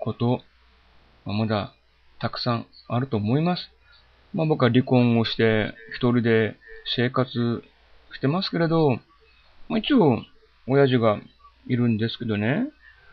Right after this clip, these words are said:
まあ、楽しみっていうか、親父と大相撲を見ながら、晩ご飯を食べながら、バカ話をするというぐらいですけれど、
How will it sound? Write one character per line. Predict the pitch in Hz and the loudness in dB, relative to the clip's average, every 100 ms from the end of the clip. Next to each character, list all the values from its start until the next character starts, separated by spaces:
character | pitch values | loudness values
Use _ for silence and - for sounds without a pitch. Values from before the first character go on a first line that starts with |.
| - _ | -20 _
ま | 143 131 117 101 101 104 - - - - | -4 -2 0 -2 -4 -8 -12 -16 -18 -20
あ、 | - _ _ - | -20 _ _ -6
楽 | 117 117 | -2 -2
し | - | 0
み | 120 131 | 2 0
っ | |
て | - 110 | -2 -6
い | 107 | -6
う | |
か、 | - 107 104 - - | -6 -6 -6 -8 -8
親 | 113 113 | -2 0
父 | 107 107 | -2 -2
と | 104 104 101 - _ - _ - - - _ _ | -2 -2 -2 -8 _ -20 _ -20 -20 -20 _ _
大 | - 117 | -2 -2
相 | 110 | 2
撲 | 120 110 107 101 101 | 2 2 2 0 -4
を | 104 | -4
見 | 104 | 0
な | 123 | 0
が | 135 | 2
ら、 | 135 110 - _ _ _ _ 113 | 2 0 -2 _ _ _ _ -4
晩 | 110 110 | 0 0
ご | 104 | 0
飯 | 107 101 95 92 | 0 -2 -4 -8
を | - | -8
食 | 117 113 | -4 0
べ | |
な | 139 165 | 2 0
が | 175 | 0
ら、 | 170 127 - - - - - - | 0 -2 -4 -16 -18 -16 -18 -8
バ | 110 | -4
カ | 120 | -2
話 | 113 113 113 113 | 0 0 0 -2
を | 107 | -2
す | - | 0
る | 135 165 - - _ | 0 0 -6 -20 _
と | - 98 - | -6 -4 -4
い | - 117 | -2 0
う | 113 | 0
ぐ | 104 | 0
ら | 120 131 | 2 2
い | 139 - - - - - | 0 -8 -20 -20 -16 -4
で | 123 | -2
す | 185 | -2
け | - | 0
れ | 139 | 2
ど、 | 113 101 | 2 -2